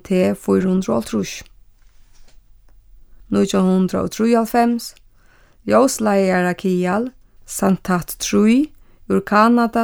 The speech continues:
til Týsklands, kemur í land í Tjørnuvík. Nítjan hundrað og seksoghálvfems. Internetið, kanska størsta tøkniliga kollvelting nakrantíð,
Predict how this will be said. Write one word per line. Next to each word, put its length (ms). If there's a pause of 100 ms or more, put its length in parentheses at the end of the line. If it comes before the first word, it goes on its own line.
til 100
Týsklands, 720 (100)
kemur 320
í 60
land 480 (100)
í 80
Tjørnuvík. 680 (1900)
Nítjan 340
hundrað 400
og 80
seksoghálvfems. 760 (440)
Internetið, 1000
kanska 320
størsta 560
tøkniliga 560
kollvelting 680
nakrantíð, 640